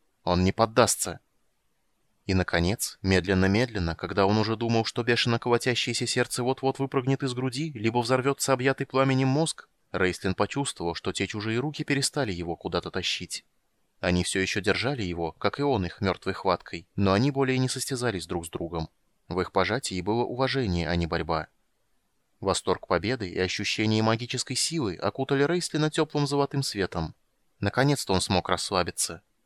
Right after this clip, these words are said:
Дрожа всем телом, он ощутил, что руки Ока поддерживали его, вливали в него новые силы.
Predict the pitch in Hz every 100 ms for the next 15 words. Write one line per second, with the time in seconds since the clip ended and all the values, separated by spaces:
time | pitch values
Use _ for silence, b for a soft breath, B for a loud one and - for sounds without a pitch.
0 | _ - 92 85 85 98 90 - 139 95
1 | 85 92 - 107 - 131 104 - 92 98
2 | 113 104 110 123 127 120 151 110 90 85
3 | 85 85 85 76 92 92 87 92 92 98
4 | 92 101 104 107 104 - 139 101